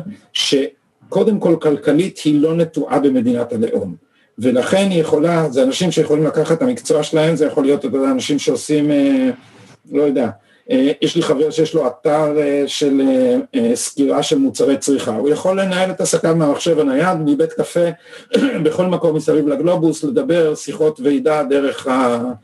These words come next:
אפילו עוד לפני הזום בסקייפ עם הצוות שלו, וזה לא משנה איפה הוא נמצא, אבל זה נכון גם על רופא, זה נכון גם עליי.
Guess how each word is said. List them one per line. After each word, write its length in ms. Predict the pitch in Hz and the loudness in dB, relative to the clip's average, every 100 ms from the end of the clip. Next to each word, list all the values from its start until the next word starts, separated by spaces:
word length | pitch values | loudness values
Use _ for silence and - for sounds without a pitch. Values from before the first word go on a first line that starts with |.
| _ _ 127 | _ _ -4
אפילו 260 | 120 156 | 0 2
עוד 140 | 143 127 | 2 2
לפני 380 | 135 - 156 151 | 0 2 0 2
הזום 440 | 131 117 160 139 | 0 0 0 2
בסקייפ 560 | 127 - - 160 151 - | 0 0 0 2 0 0
עם 180 | 143 139 | 0 2
הצוות 920 | 127 120 107 _ _ - 196 190 - | 0 -4 -8 _ _ -4 -2 0 0
שלו, 360 | 196 180 180 165 _ _ - | 0 2 0 -2 _ _ -2
וזה 400 | 151 - 147 170 | 0 0 0 2
לא 80 | 180 | 2
משנה 280 | 160 175 | 2 0
איפה 180 | 170 170 | 0 0
הוא 80 | 160 | 0
נמצא, 360 | 160 139 151 113 - _ - | 0 0 -2 -2 -10 _ -4
אבל 100 | 135 | 0
זה 120 | 139 | 0
נכון 300 | 151 175 175 | 0 0 2
גם 140 | 156 143 | 2 2
על 60 | |
רופא, 480 | 120 123 - 180 185 110 | 2 0 0 -2 -2 -4
זה 160 | 120 | -2
נכון 260 | 135 151 170 | -2 0 0
גם 140 | 185 | 0
עליי. 380 | 185 202 202 175 | 0 0 -2 -6